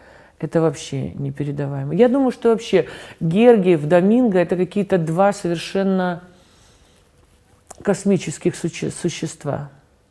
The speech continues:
Это космос музыки и космос вот в, в человеческих отношениях. Валерий Абисалович, Валерочка,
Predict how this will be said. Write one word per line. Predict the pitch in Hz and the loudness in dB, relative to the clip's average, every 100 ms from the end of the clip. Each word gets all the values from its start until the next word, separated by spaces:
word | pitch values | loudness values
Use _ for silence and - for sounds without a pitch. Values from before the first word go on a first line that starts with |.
| _ _ _ _ - | _ _ _ _ -4
Это | 175 185 | -2 -2
космос | - 214 202 190 185 | 2 2 4 0 0
музыки | 208 254 262 196 175 | 0 2 2 0 0
и | - 185 | -2 -2
космос | 170 214 226 202 185 | 0 0 0 -2 -4
вот | 180 170 - | -4 -4 -4
в, | 160 160 156 | -2 0 0
в | - | -4
человеческих | - 175 160 156 160 - 151 156 | -4 -2 0 -2 -6 -10 -8 -8
отношениях. | 160 156 - - - - - _ _ _ - | -8 -10 -10 -10 -10 -12 -16 _ _ _ -4
Валерий | 170 175 165 | 0 2 2
Абисалович, | 151 143 - 139 139 139 - - _ _ _ _ _ _ _ _ _ _ _ | 0 -4 -6 -6 -6 -10 -18 -20 _ _ _ _ _ _ _ _ _ _ _
Валерочка, | 143 151 147 143 143 - 143 | -2 0 0 -2 -8 -16 -18